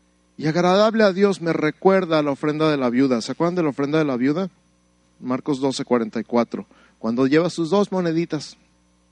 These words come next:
sus dos pennies, y los pone ahí en la ofrenda. Y Jesús dijo, "Esta señora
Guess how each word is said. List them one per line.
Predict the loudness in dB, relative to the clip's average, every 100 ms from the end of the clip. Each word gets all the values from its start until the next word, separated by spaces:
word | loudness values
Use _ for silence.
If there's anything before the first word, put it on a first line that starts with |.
| _
sus | -6 -2
dos | -2
pennies, | 0 -2 0 -4 -8 -6
y | -6
los | -4
pone | -4 -2 -2
ahí | -2
en |
la | -4
ofrenda. | -6 -6 -8 -12 _ _ _
Y | -4
Jesús | 0 0 0 0
dijo, | 0 0 -4
"Esta | 0 0 0 -4
señora | -4 -4 0 0 -2